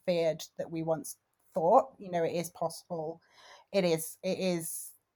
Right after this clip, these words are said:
something that works if you, you're willing to try it, um, and make allowances to do that. Um, I'm hoping that in general, the shift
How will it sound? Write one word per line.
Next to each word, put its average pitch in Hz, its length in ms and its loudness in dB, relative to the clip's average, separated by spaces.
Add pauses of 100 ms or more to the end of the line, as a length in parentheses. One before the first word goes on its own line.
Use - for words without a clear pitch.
(200)
something 196 400 2
that 180 100 0
works 180 680 8
if 190 240 -2
you, 175 340 -4
you're 185 180 2
willing 170 380 2
to - 120 -10
try 170 280 4
it, 254 300 2 (160)
um, 165 520 2
and 185 120 2
make 165 200 0
allowances 180 640 2
to 180 120 -10
do 175 180 -10
that. 214 420 4 (540)
Um, 202 480 10 (180)
I'm 226 220 8
hoping 226 760 6
that 202 180 8
in 202 200 2
general, 208 460 8
the 208 120 0
shift - 680 2